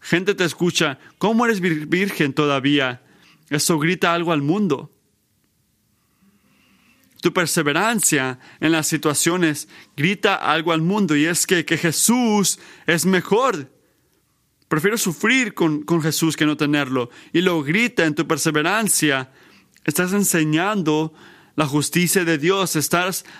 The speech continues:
aferrándote al mundo y aferrándote a lo que Dios dice que es verdadero y que es bueno. Y por eso digo,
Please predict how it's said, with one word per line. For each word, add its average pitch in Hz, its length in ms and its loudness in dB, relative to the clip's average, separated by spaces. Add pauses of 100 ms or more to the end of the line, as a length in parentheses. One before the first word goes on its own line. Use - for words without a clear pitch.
aferrándote 175 760 0
al 180 100 0
mundo 156 560 0 (680)
y 143 100 2
aferrándote 156 480 -2
a 170 60 2
lo 156 100 0
que 151 140 0
Dios 160 240 0
dice 175 240 -2
que 175 80 0
es 151 80 0
verdadero 165 640 0 (180)
y 135 80 0
que 147 140 0
es 123 140 -4
bueno. 151 540 0 (120)
Y - 20 -2
por 147 220 0
eso 156 200 -2
digo, 151 540 0